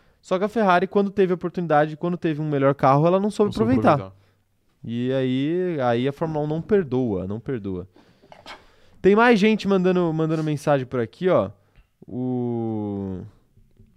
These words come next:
Speaker 1: o Vinícius Pereira falando que não tinha como o Leclerc tirar os cinco segundos. É a mesma coisa que culpar o Albon por não conseguir ganhar. O carro da Red Bull é superior.
Speaker 2: <laughs> É, de fato é.
Speaker 1: É, tá aí,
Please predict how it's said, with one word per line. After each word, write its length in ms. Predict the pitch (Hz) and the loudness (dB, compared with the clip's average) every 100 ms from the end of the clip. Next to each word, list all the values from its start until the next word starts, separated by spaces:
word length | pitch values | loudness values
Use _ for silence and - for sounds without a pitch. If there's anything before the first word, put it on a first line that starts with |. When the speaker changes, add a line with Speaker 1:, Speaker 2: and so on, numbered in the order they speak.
| _ _ _ _ _ _ _ _ _ | _ _ _ _ _ _ _ _ _
Speaker 1:
o 120 | - | -8
Vinícius 340 | 139 180 202 - | -2 0 0 -2
Pereira 500 | 240 185 185 190 143 | 2 4 4 2 0
falando 340 | 160 151 160 | 0 -2 -4
que 220 | 156 165 | -6 -4
não 160 | 160 202 | 0 -2
tinha 240 | 202 196 | 0 -2
como 180 | 190 196 | -2 -2
o 40 | 190 | -2
Leclerc 360 | 175 165 175 | 0 0 -2
tirar 240 | - 165 165 | -2 0 0
os 100 | 165 | -2
cinco 180 | 190 | -8
segundos. 400 | - 196 135 127 | -8 -8 -4 -2
É 60 | 117 | 0
a 40 | |
mesma 240 | 123 147 160 | -2 -2 -4
coisa 240 | 156 147 | -6 -8
que 80 | 151 | -10
culpar 360 | 147 143 143 143 | -14 -2 0 2
o 80 | 127 | 2
Albon 280 | 120 135 | 2 0
por 140 | 131 131 | -6 -6
não 140 | 131 | -6
conseguir 260 | 143 135 139 | -6 -10 -8
ganhar. 400 | 151 135 101 95 _ _ - - | -6 -4 -4 -8 _ _ -20 -12
O 120 | 113 | -4
carro 240 | 120 117 127 | 2 2 4
da 100 | 127 | 2
Red 180 | 127 | 2
Bull 160 | 113 120 | -2 -6
é 40 | |
superior. 500 | 113 120 139 135 95 - - | -6 -8 -6 -4 -6 -10 -20
Speaker 2:
<laughs> 140 | _ | _
É, 140 | 185 | -2
de 80 | 127 | 0
fato 240 | - - 160 | -2 -2 -4
é. 160 | 104 - _ _ _ _ _ _ _ _ | -6 -12 _ _ _ _ _ _ _ _
Speaker 1:
É, 180 | - 127 | -6 -6
tá 180 | 98 - | -6 -8
aí, 240 | 123 113 | -8 -8